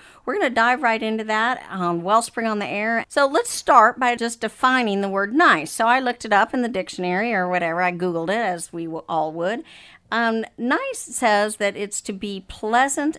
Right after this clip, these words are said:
agreeable, or satisfactory. Uh, synonyms, enjoyable, pleasant, good, satisfying.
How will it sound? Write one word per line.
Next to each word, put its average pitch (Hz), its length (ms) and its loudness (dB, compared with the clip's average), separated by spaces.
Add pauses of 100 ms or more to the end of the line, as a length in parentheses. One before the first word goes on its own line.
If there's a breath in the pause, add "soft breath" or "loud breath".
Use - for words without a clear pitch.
agreeable, 165 1160 -6 (160)
or 175 120 -10
satisfactory. 160 1080 -8 (720 soft breath)
Uh, 156 300 0
synonyms, 185 600 0
enjoyable, 170 480 0
pleasant, 170 680 0
good, 175 340 -2
satisfying. 151 800 -4